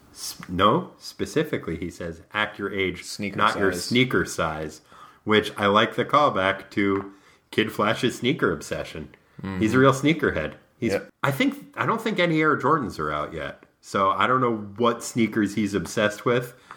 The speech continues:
Speaker 1: Probably the Larry Bird versus Magic Johnson Converses.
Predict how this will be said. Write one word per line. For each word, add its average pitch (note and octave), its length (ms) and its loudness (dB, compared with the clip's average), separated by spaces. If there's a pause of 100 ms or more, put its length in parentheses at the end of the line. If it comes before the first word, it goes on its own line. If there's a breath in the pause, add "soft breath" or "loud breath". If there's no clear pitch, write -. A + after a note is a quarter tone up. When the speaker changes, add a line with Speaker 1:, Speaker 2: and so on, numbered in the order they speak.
(260 loud breath)
Speaker 1:
Probably A#2 340 2
the G#2+ 460 2
Larry G#2+ 480 4
Bird G#2+ 600 4
versus G#2 520 0
Magic G#2 400 0
Johnson A2 440 2
Converses. C3+ 880 2